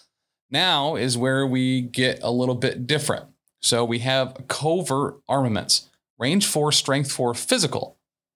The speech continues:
N-, it is a gainer, so he will gain, uh, one power after the attack is resolved, regardless of the amount of damage done or the lack of damage done. And it has a very interesting effect, and we'll see this in his spender as well, where if the target character is within range two,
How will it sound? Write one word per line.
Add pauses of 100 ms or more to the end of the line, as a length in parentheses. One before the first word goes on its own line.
(460)
N-,
it
is
a
gainer,
so
he
will
gain,
uh,
one
power
after
the
attack
is
resolved,
regardless
of
the
amount
of
damage
done (180)
or
the
lack
of
damage
done. (520)
And
it
has
a
very
interesting
effect,
and
we'll
see
this
in
his
spender
as
well, (280)
where
if
the (100)
target
character
is
within
range
two,